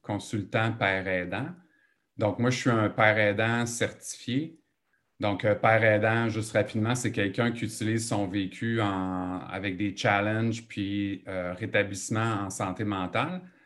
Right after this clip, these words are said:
puis qui utilise ce vécu-là pour aider les autres.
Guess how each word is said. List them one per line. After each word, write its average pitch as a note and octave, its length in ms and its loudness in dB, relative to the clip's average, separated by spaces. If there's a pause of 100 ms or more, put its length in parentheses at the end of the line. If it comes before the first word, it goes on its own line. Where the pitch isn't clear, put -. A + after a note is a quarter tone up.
(500)
puis C3+ 120 2
qui C3 120 -2
utilise A#2 480 0
ce A#2 80 4
vécu-là G#2+ 560 0
pour A2+ 180 -4
aider G2 280 2
les F#2+ 260 -2
autres. - 200 -6